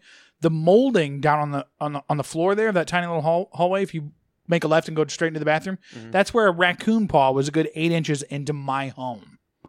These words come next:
Speaker 1: Because he was reaching up through there. And then probably they're like, "Yeah, don't, I mean, I'm sure you're fine." And my kids are fucking shitting their pants. 'Cause they don't, you know, they don't,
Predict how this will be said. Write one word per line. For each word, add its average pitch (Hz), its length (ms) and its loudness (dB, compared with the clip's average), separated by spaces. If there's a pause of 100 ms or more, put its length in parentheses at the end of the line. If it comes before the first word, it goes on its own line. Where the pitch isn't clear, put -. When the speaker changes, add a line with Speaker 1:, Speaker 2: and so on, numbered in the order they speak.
(1400)
Speaker 1:
Because 156 220 4
he 156 40 0
was 139 140 -2
reaching 160 380 0
up 139 120 -2
through 135 180 0
there. 110 260 -10 (400)
And 170 100 0
then 175 80 6
probably 180 280 2
they're 170 160 0
like, 165 220 0
"Yeah, 185 240 6
don't, 175 340 -2
I 165 60 -6
mean, 170 140 -6
I'm 160 120 -6
sure 160 180 -6
you're 135 100 -4
fine." 123 320 -8 (1400)
And 175 120 -4
my 175 100 -2
kids 165 280 0
are 156 60 0
fucking 147 400 -4
shitting 175 760 -4
their 120 140 -6
pants. - 560 -12 (720)
'Cause 196 120 0
they 208 120 4
don't, 262 260 2
you 214 120 0
know, 147 160 0
they 156 120 2
don't, 208 180 -2